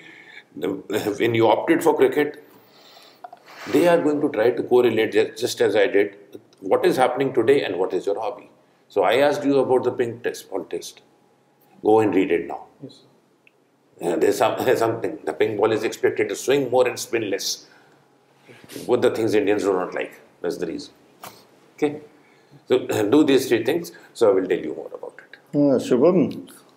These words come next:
Speaker 3: since you have studied at I I T Kanpur and now you are pursuing your M Tech also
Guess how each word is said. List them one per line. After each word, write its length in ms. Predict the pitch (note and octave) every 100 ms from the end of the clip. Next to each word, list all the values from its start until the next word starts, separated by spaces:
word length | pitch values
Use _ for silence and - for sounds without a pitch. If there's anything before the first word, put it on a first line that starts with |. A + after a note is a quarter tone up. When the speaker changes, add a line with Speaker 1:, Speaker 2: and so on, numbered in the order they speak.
| _
Speaker 3:
since 560 | - - C#3 D3+ D3+ -
you 140 | C#3
have 120 | D3
studied 440 | - - A#2 C#3 C#3
at 180 | C#3 C3
I 220 | G#2+ A#2
I 20 |
T 140 | A2+
Kanpur 520 | B2 A2 G2+ - A2 - - - - _ _ - - _ _
and 220 | A2+ G#2+ G#2
now 220 | A2 A#2+
you 240 | A#2 A#2+
are 140 | A#2 A#2
pursuing 540 | G#2+ G2 - A2+ A#2
your 180 | A2+ G#2
M 140 | G2
Tech 240 | F#2+ A2 A2
also 480 | F#2+ F2 - F2+